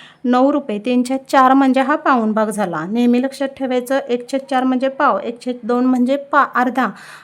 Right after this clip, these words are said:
आणि तीनशे चार म्हणजे पाऊण. आपण काय करणार? नऊ रुपये हे पाऊण पैसे म्हणजेच काय आले? रुपये, आपलं उत्तर काय आलं आहे? नऊ रुपये पंच्याहत्तर पैसे. ह्याला नऊशे पंच्याहत्तर पैसे म्हणजेच काय, आपण याला म्हणणार नऊ रुपये पंच्याहत्तर पैसे.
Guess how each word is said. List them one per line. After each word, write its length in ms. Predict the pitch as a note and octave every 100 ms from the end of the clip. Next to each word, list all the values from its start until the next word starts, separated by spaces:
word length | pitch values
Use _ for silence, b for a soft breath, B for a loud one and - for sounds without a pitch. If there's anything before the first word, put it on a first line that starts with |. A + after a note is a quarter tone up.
| -
आणि 160 | A#3 A#3
तीनशे 360 | C4+ D4+ D4+ C#4+
चार 140 | G#3+ F#3+
म्हणजे 240 | F#3 F#3+
पाऊण. 360 | C4 C#4+ G#3 F3 b b b _
आपण 240 | B3 C4+ C#4+
काय 180 | D4
करणार? 300 | D4 C#4+ C#4
नऊ 300 | C#4 B3+ C4
रुपये 320 | C#4+ C#4+ C#4+ C#4+
हे 160 | D4
पाऊण 360 | D#4 C#4+ B3+ C4+
पैसे 280 | C#4 C4+ D4
म्हणजेच 420 | C#4+ C4 C4+ C#4
काय 120 | D4
आले? 240 | C#4 C4 C#4 B B B
रुपये, 500 | C4 C4 B3+ B3+ C#4+ D4+ - _ _ _ _ _ _ _
आपलं 320 | A#3+ A#3+ A#3 C4
उत्तर 360 | C4+ C4 C4
काय 160 | C4 C4+
आलं 180 | C4 B3+
आहे? 160 | C#4+
नऊ 280 | D4 A#3+ B3
रुपये 200 | B3+ C4+
पंच्याहत्तर 580 | C4+ B3 A3+ A3 - C#4
पैसे. 400 | C#4+ G#3+ - E3 B B B _
ह्याला 180 | A#3 A3+
नऊशे 300 | A#3+ B3 C#4
पंच्याहत्तर 540 | C#4 B3+ B3+ C4+ C#4+
पैसे 320 | C#4+ C#4 C#4
म्हणजेच 380 | C#4+ C4+ B3 C4
काय, 120 | D4
आपण 220 | C#4 C#4 C4+
याला 200 | B3+ B3+
म्हणणार 320 | B3+ B3 C4
नऊ 240 | C4+ A3+
रुपये 220 | A3 A#3
पंच्याहत्तर 460 | B3 B3+ G3 F3 F#3
पैसे. 380 | F3+ F3+ F3